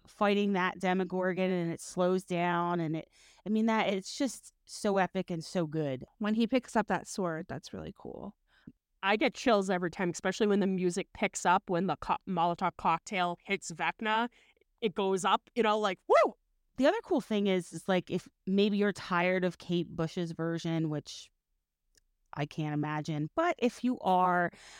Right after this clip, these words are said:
Speaker 1: Meg Myers does an incredible cover, um,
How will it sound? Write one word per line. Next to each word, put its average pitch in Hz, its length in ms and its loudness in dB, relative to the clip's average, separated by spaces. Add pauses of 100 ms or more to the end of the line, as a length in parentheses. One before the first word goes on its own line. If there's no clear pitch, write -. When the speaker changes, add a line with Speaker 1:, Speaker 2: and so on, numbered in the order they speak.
(160)
Speaker 1:
Meg 196 360 2
Myers 170 840 0
does 156 640 -2 (220)
an 175 120 4
incredible 156 1160 -2 (300)
cover, 127 580 -4 (460)
um, 135 560 -4